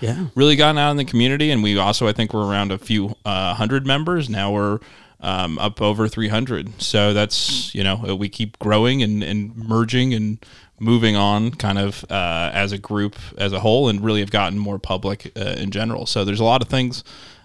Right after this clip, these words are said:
Speaker 2: Uh, first, first kind of thing that sticks out in my mind was, uh, from that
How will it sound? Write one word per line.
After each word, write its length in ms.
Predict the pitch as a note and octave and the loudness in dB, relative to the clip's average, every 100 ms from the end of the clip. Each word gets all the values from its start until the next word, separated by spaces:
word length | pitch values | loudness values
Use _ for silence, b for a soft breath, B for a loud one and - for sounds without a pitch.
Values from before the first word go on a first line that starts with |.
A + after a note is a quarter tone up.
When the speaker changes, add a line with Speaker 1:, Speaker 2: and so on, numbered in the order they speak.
| - | 2
Speaker 2:
Uh, 180 | G2+ G2+ | 4 4
first, 320 | D#3 D3+ - | 2 2 2
first 220 | F3 E3 | 0 4
kind 180 | E3+ C#3+ | 4 4
of 80 | - | 4
thing 240 | C#3+ C3+ | 4 6
that 240 | A2 G#2 - - | 4 2 -2 -10
sticks 400 | - - A#2+ - | -8 -2 0 2
out 100 | A2+ | 2
in 80 | G2+ | 4
my 140 | G#2 | 2
mind 340 | A2+ G#2 G2+ G2 | 4 2 2 0
was, 540 | G2 G2 G2+ - - - | 2 2 2 -2 -4 -4
uh, 220 | G2+ F#2 F#2+ | -6 -4 -2
from 340 | - B2 A2+ | 2 2 2
that 260 | G#2+ G2 | 0 -4